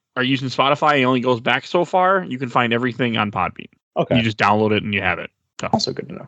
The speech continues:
Speaker 1: Also, Podcast Addict is another podcast program to use that lets you download podcasts right to your phone. So it's a great one if you work in a job where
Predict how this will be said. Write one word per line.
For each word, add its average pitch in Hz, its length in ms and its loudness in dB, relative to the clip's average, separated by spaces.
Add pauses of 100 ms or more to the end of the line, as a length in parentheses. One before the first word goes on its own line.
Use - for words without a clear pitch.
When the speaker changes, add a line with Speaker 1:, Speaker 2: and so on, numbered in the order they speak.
(160)
Speaker 1:
Also, 180 260 0
Podcast 151 600 0
Addict 123 340 0
is 127 120 -2
another 117 280 2
podcast 135 440 2
program 139 380 0
to 151 80 -2
use 143 380 2
that 117 240 2 (160)
lets 120 180 2
you 123 80 -2
download 113 380 4
podcasts 123 460 2
right 110 140 2
to - 80 -8
your 113 100 0
phone. 117 240 0
So 123 80 -4
it's 123 80 0
a 117 40 2
great 135 220 2
one 127 140 2
if 117 80 0
you 117 100 0
work 120 180 2
in 120 80 0
a 110 80 0
job 107 400 2
where 101 240 0